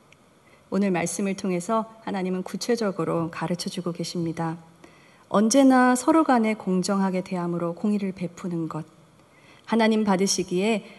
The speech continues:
합당한 예배를 드리는 것이 하나님에 대한 우리의 사랑 표현이라는 것입니다. 말씀을 맺겠습니다. 신명기 전체를 보면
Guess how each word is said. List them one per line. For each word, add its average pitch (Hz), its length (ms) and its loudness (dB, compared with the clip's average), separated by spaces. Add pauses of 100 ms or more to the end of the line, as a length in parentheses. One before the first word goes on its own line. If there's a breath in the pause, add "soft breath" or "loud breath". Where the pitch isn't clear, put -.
(100)
합당한 285 600 2
예배를 180 340 -2
드리는 175 340 -2
것이 185 460 -4 (220)
하나님에 233 480 -2
대한 180 520 -4
우리의 175 360 -6
사랑 262 380 -4
표현이라는 214 540 -4
것입니다. 165 680 -10 (2000 soft breath)
말씀을 202 400 2
맺겠습니다. 165 960 0 (420)
신명기 277 500 6
전체를 220 480 4
보면 180 580 2